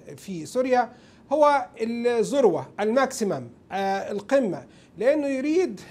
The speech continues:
أن يحقق انتصارات، يريد أن، آه، تصبح إيران منتصرة، وبالتالي، آه، تكون هناك ورقة ضغط إيرانية على الغرب. آه،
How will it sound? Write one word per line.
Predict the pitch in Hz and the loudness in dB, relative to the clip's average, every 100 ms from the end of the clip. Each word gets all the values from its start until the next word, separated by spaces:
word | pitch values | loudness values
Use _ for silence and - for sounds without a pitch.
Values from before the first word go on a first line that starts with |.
| - | -12
أن | 233 269 | -4 -2
يحقق | 269 247 277 262 254 | 0 0 -2 -2 -2
انتصارات، | 247 254 247 254 254 - - - - - | -2 0 4 4 2 -8 -20 -20 -20 -10
يريد | 196 254 285 262 | -6 -4 -4 -4
أن، | 220 214 196 | -6 -6 -6
آه، | 190 175 | -8 -8
تصبح | 170 254 233 220 - | -6 -4 -2 -4 -2
إيران | 220 240 247 | 0 0 0
منتصرة، | 220 208 247 233 262 254 - - - - - - | -2 -2 -4 -4 -4 -6 -12 -20 -20 -20 -20 -6
وبالتالي، | 226 277 277 285 269 233 254 240 - - _ - | -4 -4 -2 2 2 2 -2 -6 -14 -20 _ -8
آه، | 196 196 | -4 -4
تكون | - 202 208 269 | -4 -6 -4 -4
هناك | 226 226 233 247 220 208 208 - | -2 -2 -4 -4 -4 -4 -8 -6
ورقة | 233 277 269 202 | 0 0 0 -4
ضغط | 208 220 - | -4 -4 -6
إيرانية | 190 185 190 214 190 185 160 - _ - - | -4 -2 0 2 0 -2 -6 -20 _ -20 -20
على | 156 170 196 202 175 175 - | -8 0 2 2 0 -2 -10
الغرب. | 180 220 180 - - - - - - - - | -2 0 0 -2 -12 -20 -20 -20 -20 -20 -14
آه، | - 208 208 208 | -4 -2 0 -4